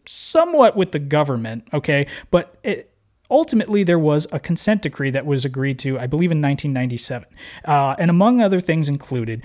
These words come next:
minors, even accompanied ones, based on this consent decree, had to be released from I N S custody within a few weeks, okay? And it also established standards of care that had to be observed that were not there before,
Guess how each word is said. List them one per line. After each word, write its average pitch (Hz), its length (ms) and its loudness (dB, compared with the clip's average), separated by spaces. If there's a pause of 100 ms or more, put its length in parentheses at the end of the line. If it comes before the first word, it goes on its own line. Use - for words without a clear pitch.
(160)
minors, 147 600 2
even 160 180 0
accompanied 165 560 0
ones, 117 340 -6
based - 380 -2
on 165 120 2
this 170 180 -2
consent 165 320 0
decree, 127 280 -4 (180)
had 226 200 2
to 269 60 0
be 233 160 4
released 175 640 0
from 147 260 0
I 147 160 -2
N 151 140 0
S 143 100 -2
custody 131 600 -4 (160)
within 202 280 4
a 214 60 2
few 175 240 -2
weeks, 156 500 -2 (120)
okay? 131 320 -2 (240)
And 175 160 4
it 170 80 2
also 240 400 2
established 185 560 2
standards 165 420 0
of 131 140 -6
care 170 420 2
that 147 120 -4
had 143 200 0
to 139 60 -6
be 139 100 -2
observed 135 500 2 (200)
that - 160 -6
were 147 180 2
not 143 280 0
there 127 180 -2
before, 131 640 0